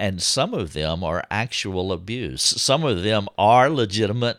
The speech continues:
abuse. You heard them. But all of them are not.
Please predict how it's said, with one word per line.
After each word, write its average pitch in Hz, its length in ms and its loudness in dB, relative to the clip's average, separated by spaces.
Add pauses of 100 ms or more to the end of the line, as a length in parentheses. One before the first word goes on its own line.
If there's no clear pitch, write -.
abuse. 113 600 -6
You 82 120 -8
heard 117 380 -10
them. 53 580 -12 (320)
But 107 180 0
all 101 240 2
of 90 140 -2
them 80 240 -6
are 82 120 -6
not. 92 540 -10